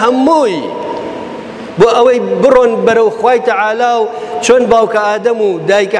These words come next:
حەوامان بە فریوی شەیتان لە بەهەشت هاتنە خوارەوە. لە سوورەتی بەقەرە و تاها خوای تەعالا فەرمێ، هەر کەسێک ئەگەر شوێن ئەو هیدایەی من بکەوێ، فەرمی بڕۆنە خوارەوە. پاشان هەر کەسێک شوێن ئەو هیدایەتەی من بکەوێ، ئەوانە دڵغەمجین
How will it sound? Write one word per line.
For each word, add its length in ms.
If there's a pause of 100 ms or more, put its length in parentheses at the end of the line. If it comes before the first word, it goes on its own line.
حەوامان 640
بە 140
فریوی 340
شەیتان 480
لە 120
بەهەشت 280
هاتنە 400
خوارەوە. 440 (540)
لە 40
سوورەتی 500
بەقەرە 320
و 40
تاها 360
خوای 160
تەعالا 380 (140)
فەرمێ، 360 (1300)
هەر 220
کەسێک 340 (100)
ئەگەر 300
شوێن 280
ئەو 100 (100)
هیدایەی 520
من 160
بکەوێ، 280
فەرمی 220
بڕۆنە 320
خوارەوە. 400 (260)
پاشان 340 (100)
هەر 160
کەسێک 340
شوێن 220
ئەو 180
هیدایەتەی 520
من 180
بکەوێ، 420 (340)
ئەوانە 380
دڵغەمجین 480